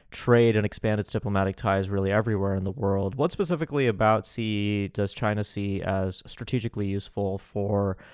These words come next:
its broader geopolitical goals, uh,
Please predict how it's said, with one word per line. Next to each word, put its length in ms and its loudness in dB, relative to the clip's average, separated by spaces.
its 140 -2
broader 320 4
geopolitical 580 2
goals, 580 2
uh, 380 2